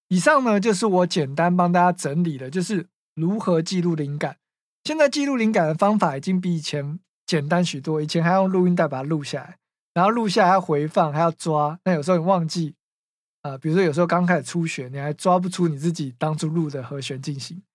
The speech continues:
会比较麻烦。但现在有D A W，哦，你录下来以后呢，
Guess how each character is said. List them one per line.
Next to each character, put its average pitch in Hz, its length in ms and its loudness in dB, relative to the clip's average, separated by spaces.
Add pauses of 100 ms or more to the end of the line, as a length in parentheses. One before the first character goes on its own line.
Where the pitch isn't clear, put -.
(320)
会 254 100 4
比 180 80 -2
较 170 140 2
麻 135 240 -8
烦。 147 220 -14 (340)
但 240 160 2
现 226 160 0
在 226 120 4
有 151 120 2
D 165 160 2
A 165 60 2
W， 151 380 0 (240)
哦， 139 140 -8
你 151 140 -6
录 226 220 -2
下 226 180 2
来 160 160 2
以 143 80 -4
后 185 220 2
呢， 151 240 -4